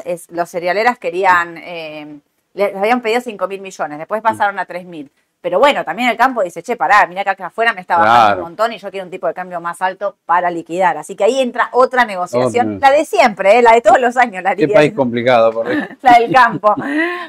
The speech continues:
Speaker 1: Pero bueno, Edu, si tengo dólares no vendo, eso me queda
Speaker 2: No,
Speaker 1: clarísimo.
Speaker 2: no, no.
Speaker 1: Si quiero comprar dólares, ¿compro ahora?
Speaker 2: Sí, me parece que sí, es buen precio, sí.
Speaker 1: A mí me parece buen precio de entrada para C D R también.
Speaker 2: Sí,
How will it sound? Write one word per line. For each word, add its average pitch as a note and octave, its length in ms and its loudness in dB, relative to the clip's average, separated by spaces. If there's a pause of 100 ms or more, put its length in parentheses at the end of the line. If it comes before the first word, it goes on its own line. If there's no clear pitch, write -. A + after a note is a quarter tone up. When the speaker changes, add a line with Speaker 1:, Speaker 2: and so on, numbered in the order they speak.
(100)
Speaker 1:
Pero C4 200 8
bueno, A#3+ 320 4
Edu, E4 380 2
si C4 260 -6
tengo E4 300 2
dólares E4+ 320 4
no A#3+ 140 4
vendo, F#3+ 260 0
eso A3 180 0
me A3+ 120 -6
queda - 160 2
Speaker 2:
No, C#3 60 2
Speaker 1:
clarísimo. B2 320 2
Speaker 2:
no, G#2 60 -2
no. F#2+ 200 -6 (160)
Speaker 1:
Si B3+ 160 -6
quiero D#4 180 4
comprar C4+ 320 2
dólares, E4 460 4
¿compro C#4 340 2
ahora? C#4 400 4 (300)
Speaker 2:
Sí, D3+ 340 2
me G#2+ 140 -6
parece C#3+ 260 0
que C3 100 -2
sí, D#3+ 60 -2
es D3+ 60 0
buen C#3 180 -2
precio, C#3+ 300 -4
sí. A#2+ 240 -12
Speaker 1:
A F#3 80 -4
mí A#3 80 -2
me B3 60 -2
parece A3 180 0
buen G#3 120 4
precio A3 200 -4
de - 20 -8
entrada G#3+ 260 4
para F#3+ 180 0
C G3 120 -12
D F#3 80 -2
R E3 160 -2
también. A2 300 -4
Speaker 2:
Sí, - 40 -18